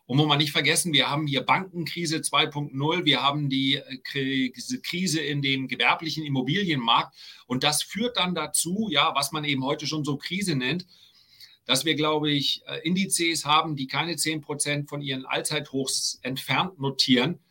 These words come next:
Das ist wohl viel eher das, was sich viele Leute fragen.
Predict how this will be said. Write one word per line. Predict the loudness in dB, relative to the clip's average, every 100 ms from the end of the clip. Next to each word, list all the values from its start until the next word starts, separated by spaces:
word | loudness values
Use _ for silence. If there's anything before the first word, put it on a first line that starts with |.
| _ _ _
Das | 0 2
ist | 0 -4 -2
wohl | 4 4
viel | 2 -4 0 0
eher | 2 4 4
das, | 4 0 0 -4
was | -6 -4 -6
sich | -8 -4
viele | 0 2
Leute | 2 0 -4
fragen. | 0 0 0 -4